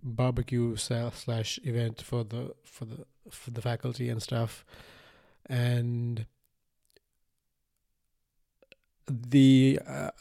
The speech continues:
I think it was, like, the dean, I can't remember who it was, but he was, you know, like, the, he made a speech at the opening of the ceremony, and he mentioned something about, you know, how the university is behind their inter-, international community and all that. And I was like, "What's this guy talking about?"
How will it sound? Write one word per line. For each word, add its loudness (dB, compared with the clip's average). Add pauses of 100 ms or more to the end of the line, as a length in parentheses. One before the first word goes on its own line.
I -2
think 2
it 2
was, 4
like, 2 (100)
the -2 (120)
dean, -4
I -6
can't -2
remember 0
who 2
it 0
was, 2
but 2
he -2
was, 0
you -2
know, -2
like, -4 (300)
the, -8 (120)
he -6
made -2
a -2 (420)
speech -2
at -4
the 2
opening 0
of -2
the -12
ceremony, 2
and 6
he 6
mentioned 2
something 0
about, 2 (140)
you -2
know, 2
how 0
the 0
university 0
is -2
behind 0
their -4
inter-, -6
international 0 (640)
community 4
and 2
all 2
that. 2
And 4
I 6
was 4
like, 0
"What's -2
this -6
guy 0
talking 0
about?" 0